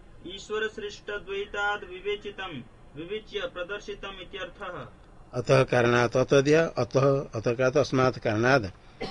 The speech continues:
Speaker 2: इदम, इदम का अर्थ जीवद्वैतम, जीवद्वैत का विचार किया गया, विवेचितम, किसके, किससे?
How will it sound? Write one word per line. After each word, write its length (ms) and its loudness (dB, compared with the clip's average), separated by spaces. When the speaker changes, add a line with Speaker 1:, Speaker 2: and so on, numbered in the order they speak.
Speaker 2:
इदम, 460 8
इदम 260 6
का 140 6
अर्थ 140 6
जीवद्वैतम, 720 6
जीवद्वैत 560 6
का 180 6
विचार 380 4
किया 220 4
गया, 240 6
विवेचितम, 760 4
किसके, 520 8
किससे? 600 2